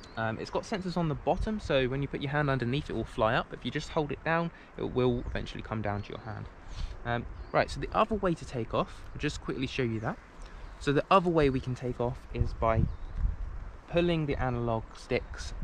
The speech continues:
out to the left or in, or in, in or out, basically. If you pull them out like this, the propellers down there, you may be able to see 'em, um, actually have now started. So I can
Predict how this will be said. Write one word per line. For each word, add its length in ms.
out 180
to 100
the 80
left 320
or 200
in, 280
or 200
in, 280
in 140
or 180
out, 160
basically. 460
If 140
you 60
pull 220
them 220
out 180
like 180
this, 160
the 420
propellers 520
down 260
there, 240
you 60
may 140
be 80
able 100
to 60
see 100
'em, 120
um, 220
actually 280
have 120
now 100
started. 480
So 120
I 80
can 320